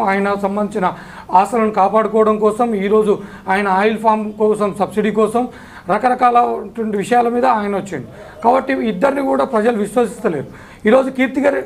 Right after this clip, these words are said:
కీర్తిరెడ్డి గారి విషయం తీసుకున్నట్టంటే మచ్చలేని నాయకురాలు, ఈరోజు ప్రజల్లోకి వెళ్ళి ఆడ-, ఆడ-, వాళ్ళ కష్టాలు తెలిసినటువంటి మహిళా నాయకురాలు, ఈరోజు ఒకసారి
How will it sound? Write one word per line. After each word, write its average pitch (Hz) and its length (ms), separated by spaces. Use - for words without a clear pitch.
కీర్తిరెడ్డి 254 440
గారి 247 140
విషయం 220 280
తీసుకున్నట్టంటే 208 720
మచ్చలేని 294 480
నాయకురాలు, 147 440
ఈరోజు 262 260
ప్రజల్లోకి 254 560
వెళ్ళి 269 180
ఆడ-, 262 220
ఆడ-, 254 320
వాళ్ళ 240 200
కష్టాలు 269 380
తెలిసినటువంటి 214 500
మహిళా 233 260
నాయకురాలు, 208 500
ఈరోజు 254 300
ఒకసారి 247 280